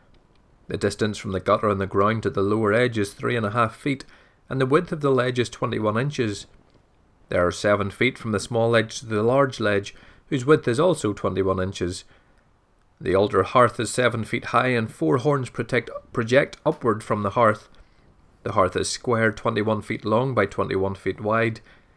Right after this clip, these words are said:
The ledge is twenty-four and a half feet long by twenty-four and a half feet wide,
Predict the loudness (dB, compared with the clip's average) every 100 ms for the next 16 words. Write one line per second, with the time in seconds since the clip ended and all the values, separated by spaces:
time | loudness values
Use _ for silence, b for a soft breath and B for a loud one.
0 | b b b _ 0 4 4 2 -2 -2
1 | -2 -2 0 0 2 0 0 -4 -2 0
2 | 2 2 -2 -2 -4 -4 -2 -2 0 -2
3 | -2 -6 -6 -2 0 0